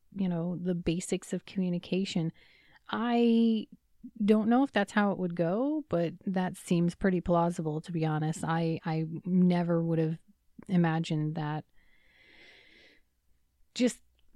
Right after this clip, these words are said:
I don't know. Right now, I'm feeling very, um, accomplished, oddly enough, even though I didn't do anything. I just feel like their accomplishment was my accomplishment. I'm so happy for them.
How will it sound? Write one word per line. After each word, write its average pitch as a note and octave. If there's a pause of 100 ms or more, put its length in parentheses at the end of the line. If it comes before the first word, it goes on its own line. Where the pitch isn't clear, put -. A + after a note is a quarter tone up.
(400)
I G#3
don't G#3+
know. E3+
Right G#3
now, G#3
I'm G3
feeling G3
very, F3
um, F3 (1040)
accomplished, A#3
oddly A3
enough, B3
even F#3
though F3+
I F#3+
didn't F#3+
do E3+
anything. G3
I G3+
just F3+
feel F3+
like F3
their D#3
accomplishment F#3
was G#3
my -
accomplishment. -
I'm G3+
so -
happy F#3+
for G3+
them. G#3+